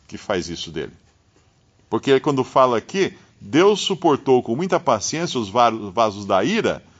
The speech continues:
preparados para a perdição", mas não diz que foi Deus que preparou. Mas no caso dos vasos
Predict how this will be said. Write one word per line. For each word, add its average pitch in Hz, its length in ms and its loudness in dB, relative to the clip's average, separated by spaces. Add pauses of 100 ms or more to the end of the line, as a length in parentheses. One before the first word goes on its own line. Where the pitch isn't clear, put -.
(400)
preparados 202 960 4
para 190 280 0
a - 20 -12
perdição", 190 600 -2
mas 117 180 -4
não 151 80 -8
diz 185 180 -8
que - 80 -14
foi 185 140 0
Deus 131 200 -2
que - 40 -18
preparou. 95 420 -2 (1000)
Mas 185 240 2
no 180 120 -2
caso 127 360 2
dos 110 200 -2
vasos 98 640 0